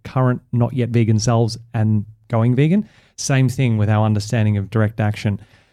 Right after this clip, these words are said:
So we watched a incredible YouTube video by one of the co-founders of Direct Action Everywhere, Wayne Hsiung. It's called The Science of Social Change. I highly recommend that all your listeners check it out. It's, it, this is the video that did it for us.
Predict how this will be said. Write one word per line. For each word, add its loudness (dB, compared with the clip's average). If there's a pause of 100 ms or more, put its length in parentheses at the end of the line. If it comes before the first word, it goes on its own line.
So 0
we 4
watched -2
a 2 (100)
incredible 2
YouTube 0
video 0 (280)
by 0
one 0
of -4
the 0
co-founders 0
of -8
Direct -2
Action -4
Everywhere, 0
Wayne 2
Hsiung. 0
It's -10
called 0
The 0
Science -2
of -8
Social -2
Change. -8 (680)
I -20 (120)
highly 4
recommend 4
that 2
all 2
your 2
listeners -2
check -4
it -2
out. -2
It's, -8
it, -12 (140)
this 0
is 0
the 2
video 0
that -4
did -4
it -4
for -2
us. -6